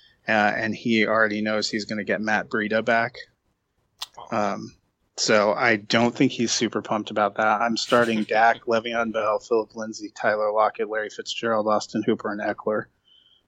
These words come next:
Speaker 1: Uh, so I'm hoping. Uh, the other one's a redraft league that I joined, and by happenstance, I ended up being the vampire, and I was like, "Okay, well, at least I know how it works." The first three weeks, uh, did not go that great for me. I was,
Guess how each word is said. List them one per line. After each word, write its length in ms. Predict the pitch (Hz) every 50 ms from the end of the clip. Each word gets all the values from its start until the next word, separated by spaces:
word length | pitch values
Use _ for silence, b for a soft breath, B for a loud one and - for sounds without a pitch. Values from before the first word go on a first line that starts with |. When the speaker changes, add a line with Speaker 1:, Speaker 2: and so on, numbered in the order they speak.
| _
Speaker 1:
Uh, 240 | - 110 101 104 117
so 180 | - - - 117
I'm 140 | 113 110 113
hoping. 520 | 139 131 123 - 104 101 101 101 - - - - - -
Uh, 180 | 127 123 123 120
the 140 | 135 156
other 100 | 190 214
one's 240 | 214 208 196 180 -
a 20 | 143
redraft 520 | 135 156 160 147 175 160 151 147 - -
league 220 | 165 160 147 147
that 120 | 147 143 139
I 80 | 135
joined, 380 | 131 - 139 135 131 135 135 127
and 100 | 117 113
by 140 | 110 107 107
happenstance, 840 | 123 120 117 117 123 120 110 - - - 120 120 117 110 - -
I 140 | 113 107 110
ended 160 | 110 107 113 110 113
up 100 | 110 101
being 200 | 117 113 113 107
the 80 | 110 107
vampire, 520 | 110 110 113 110 - - 113 110 110 107 107
and 60 | 104 101
I 40 | 104
was 120 | - - 110
like, 140 | 107 101 - -
"Okay, 200 | 107 101 - - 101 101
well, 80 | 104 101
at 80 | 101 101
least 220 | 101 - - 113
I 40 | 107
know 200 | 107 107 104 104
how 160 | 113 107 104 101
it 60 | 104
works." 340 | 113 110 110 107 - - - B B B B B B B B B B B -
The 80 | -
first 440 | - - - 170 180 190 - - -
three 220 | - 196 190 196 147
weeks, 500 | 131 135 139 139 135 - - - - -
uh, 260 | 120 123 120 113 110
did 140 | 107 110 104
not 300 | 117 117 127 123 117 117
go 220 | 117 110 113 117
that 260 | 120 117 117 117 113 -
great 260 | 127 120 120 117 -
for 120 | - -
me. 320 | 120 120 120 120 120 120 113
I 140 | 107 117
was, 340 | 117 107 - - - - -